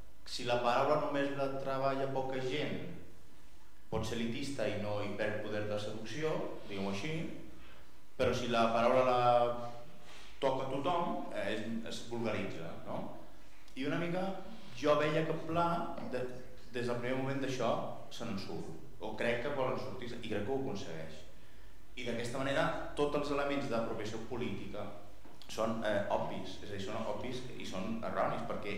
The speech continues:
ell, la seva obra surt per damunt d'això, no? Això d'una banda. I de l'altra banda, la lluita aquesta gairebé contra la novel·la, no? De, de fugir de l'element canònic bàsic que és la novel·la. Eh, fa, fa mal de dir, però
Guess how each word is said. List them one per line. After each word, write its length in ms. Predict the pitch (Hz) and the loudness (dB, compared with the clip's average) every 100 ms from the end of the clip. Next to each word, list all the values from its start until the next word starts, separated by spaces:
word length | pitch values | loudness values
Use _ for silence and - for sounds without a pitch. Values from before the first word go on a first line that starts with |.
| 101 | -2
ell, 200 | 101 - - 98 95 | -2 -2 -4 -4 -4
la 100 | 98 | -4
seva 240 | 98 107 101 | -2 -2 -2
obra 120 | 101 | -2
surt 360 | - 123 117 - | -4 -4 -2 -2
per 140 | 95 | -2
damunt 260 | 95 98 98 | -2 -4 -4
d'això, 280 | 95 - 98 - - | -4 -4 -4 -6 -6
no? 140 | - - - - - - - | -4 -4 -4 -6 -6 -6 -6
Això 160 | - 110 | -2 2
d'una 160 | 131 107 | 4 6
banda. 380 | 95 90 85 85 - - - - - - - - - | 6 2 -2 -4 -4 -4 -4 -4 -4 -4 -4 -4 -4
I 100 | 127 123 | -2 2
de 60 | 120 | 4
l'altra 300 | 120 123 139 | 6 6 6
banda, 380 | 139 - - 113 | 6 4 2 0
la 120 | 110 110 | 0 0
lluita 240 | 110 131 | 0 0
aquesta 300 | 131 - 165 - | 0 -2 -2 -2
gairebé 300 | 113 101 104 | 0 0 0
contra 300 | 123 143 143 | -2 -2 -2
la 140 | 117 104 | -2 0
novel·la, 320 | 98 - 82 | 0 0 -2
no? 120 | - - - - - - | -4 -4 -4 -6 -6 -4
De, 120 | - | -4
de 80 | - 101 | -4 -4
fugir 540 | 107 107 117 165 - - | -4 -4 -2 -2 -4 -2
de 120 | 113 123 120 | 0 0 2
l'element 380 | 104 104 110 - | 0 0 -2 0
canònic 480 | 110 113 127 123 113 | 0 0 0 -2 -2
bàsic 380 | 117 135 - - | -2 -2 -2 -2
que 140 | 104 95 | -2 -2
és 80 | - | -2
la 80 | 151 | -2
novel·la. 380 | - - - - - - - | -2 -2 -4 -4 -6 -6 -4
Eh, 300 | 87 87 87 - - - - - - - - - - - | -4 -4 -4 -4 -6 -6 -6 -6 -6 -6 -6 -6 -6 -4
fa, 80 | 95 95 - - - - | -4 -4 -4 -6 -6 -2
fa 80 | 92 | 0
mal 140 | 104 | 0
de 140 | 101 98 | 0 0
dir, 80 | |
però 140 | 98 | 0